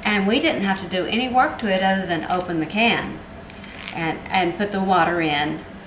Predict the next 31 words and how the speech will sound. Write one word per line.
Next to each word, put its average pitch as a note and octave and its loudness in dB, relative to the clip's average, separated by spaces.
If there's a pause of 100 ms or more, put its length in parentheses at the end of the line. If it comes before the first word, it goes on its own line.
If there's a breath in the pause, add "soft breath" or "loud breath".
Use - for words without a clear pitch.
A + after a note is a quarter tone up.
(140)
uh, D#3 0
the E3 -8
crock E3 2
pot, - -2 (600)
and D#3 -4
also D#3 -2
the D#3+ -8
covering, - -2 (480)
uh, C#3+ -10 (340)
with E3 -6
aluminum D#3+ -2
foil. C3+ 0 (440 loud breath)
Then D4+ 2
it - -2
was A#3+ -4
just A3 -2
wait G3+ 4 (240)
nine A3 2
hours A3 4
and A#3 2
let A#3 6
it - -4
do A#3 2
its A#3+ -2
magic, A3 0 (440 loud breath)
and F3+ -4
this F#3 -2
is A#3+ -6
what A3+ 0
you A#3+ -4
get. A#4 0